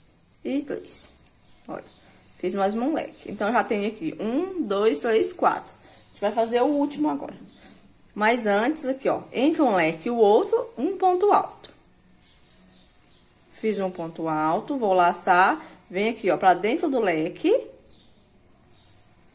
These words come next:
E aqui eu vou repetir o meu leque. Com um,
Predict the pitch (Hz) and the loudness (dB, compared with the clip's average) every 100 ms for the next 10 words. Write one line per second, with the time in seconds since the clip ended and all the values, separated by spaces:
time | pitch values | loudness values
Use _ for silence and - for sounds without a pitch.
0 | _ - _ - 359 392 - 359 320 302 | _ -20 _ 0 2 2 4 6 6 4
1 | 330 330 349 - 294 302 381 214 - - | 2 2 0 2 2 4 4 4 0 -12
2 | - - _ - - 190 185 180 202 247 | -20 -20 _ -12 -4 -2 -2 -4 -4 -4
3 | 453 | -4